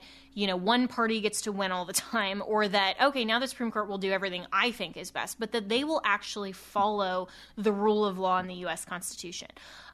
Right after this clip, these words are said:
Um, from the, again, the current composition of the Supreme Court, are you concerned at all that we actually don't have a conservative majority that's willing to set aside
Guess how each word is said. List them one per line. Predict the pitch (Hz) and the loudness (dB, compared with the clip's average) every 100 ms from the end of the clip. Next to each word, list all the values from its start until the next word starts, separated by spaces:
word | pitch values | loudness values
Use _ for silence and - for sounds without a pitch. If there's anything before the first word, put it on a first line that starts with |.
| - | 4
Um, | 233 226 208 | 6 6 4
from | - - 277 285 320 349 - - | -4 -2 6 6 6 2 -2 -4
the, | 214 220 - | -2 -2 0
again, | 214 202 208 196 | 0 0 2 2
the | |
current | 185 - 254 262 262 | 0 0 4 4 4
composition | - 214 214 202 190 208 | 0 -2 -2 -4 -6 -6
of | 185 | -6
the | 180 | -6
Supreme | 185 - 185 180 | -8 -8 -10 -6
Court, | 190 180 - - - - 220 | -4 -4 -6 -18 -20 0 6
are | 220 220 | 6 6
you | 196 208 277 311 320 330 320 285 - _ - - - - _ _ _ _ _ - | 0 0 2 2 0 0 -2 -4 -8 _ -20 -20 -20 -20 _ _ _ _ _ -14
concerned | - 254 226 - 220 214 202 190 | -2 2 2 4 4 4 2 0
at | 196 190 | 2 4
all | 185 180 180 | 4 2 -2
that | 202 190 196 | -4 -4 -4
we | 202 - | -6 0
actually | 196 226 - 240 208 185 | 2 2 -2 -2 -2 -2
don't | 175 202 190 - | -2 -2 -4 -8
have | - 190 190 185 185 | -2 2 2 0 -2
a | 190 | -8
conservative | - 190 - 202 190 202 196 185 | -6 -6 -4 -2 -2 -2 -4 -4
majority | 180 185 180 180 | -6 -4 -4 -4
that's | 175 170 190 | -6 -8 -8
willing | 175 214 247 254 240 233 | -2 2 4 6 4 2
to | 214 208 | 0 -4
set | - 196 185 | -2 -2 -2
aside | - 196 185 185 185 | -4 0 0 0 -2